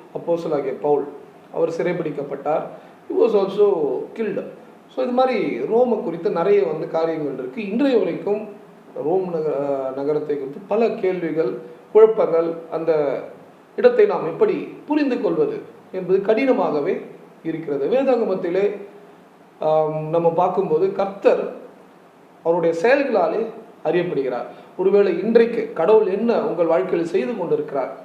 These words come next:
அப்படின்றது ஒருவேளை உங்களுக்கு புரியாம இருக்கலாம். You might, you might confuse.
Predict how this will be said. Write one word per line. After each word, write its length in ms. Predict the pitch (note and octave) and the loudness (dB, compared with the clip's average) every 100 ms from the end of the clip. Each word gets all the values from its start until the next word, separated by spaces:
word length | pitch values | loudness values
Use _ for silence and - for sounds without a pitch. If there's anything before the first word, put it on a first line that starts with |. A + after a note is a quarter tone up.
| - | -6
அப்படின்றது 420 | E3+ F3 F3+ D3+ | -2 0 0 0
ஒருவேளை 460 | E3+ G#3 F#3 E3+ F#3 | 2 2 4 4 2
உங்களுக்கு 440 | F3 D3+ - - | 0 -2 -4 -6
புரியாம 280 | B3 A#3 F3 | 0 2 2
இருக்கலாம். 320 | C#3 - A#2+ - - - - | -4 -8 -10 -12 -20 -20 -8
You 40 | G#3 | -2
might, 480 | A3 G#3+ G3+ - - - - - - - - - - - - - - - | 0 0 -2 -10 -16 -20 -20 -20 -20 -20 -20 -20 -20 -20 -20 -20 -20 -8
you 80 | E3 | -2
might 320 | G#3 G3+ F#3 | -2 0 -2
confuse. 680 | F3+ F3+ D#3+ - - - | -2 -4 -6 -6 -10 -18